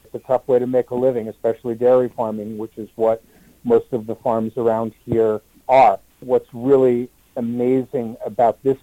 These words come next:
community, as opposed to some of the other quote-unquote tourist communities, and we certainly consider ourselves a touristy place at some level,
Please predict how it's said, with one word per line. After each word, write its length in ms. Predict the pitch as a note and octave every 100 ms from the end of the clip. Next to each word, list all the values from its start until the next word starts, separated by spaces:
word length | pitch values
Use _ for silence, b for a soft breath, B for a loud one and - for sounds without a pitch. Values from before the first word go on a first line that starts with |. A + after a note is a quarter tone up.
| _
community, 480 | C3 A#2+ A2+ A2 A2
as 100 | G#2+
opposed 360 | A#2 - A#2+ A#2+
to 60 | A#2+
some 140 | D#3 D3
of 80 | C#3+
the 120 | D3+
other 320 | E3 D#3+ - - - _
quote-unquote 600 | - D#3+ C#3+ C3 - C3+ C3 _
tourist 260 | E3+ F3 - _ _
communities, 520 | B2+ A#2 A2 A2+ A2 G#2 - F3+
and 180 | E3+
we 180 | G3 G#3 -
certainly 280 | F#3 D#3 C3+
consider 360 | B2+ A#2 B2+
ourselves 400 | B2 A2+ B2+ A#2 - b b
a 60 | B2+
touristy 560 | - C#3 B2+ - A2
place 380 | - A3 F#3+ G#2+ - -
at 120 | B2 -
some 220 | D3 B2+ B2
level, 400 | D#3 D#3+ A#2+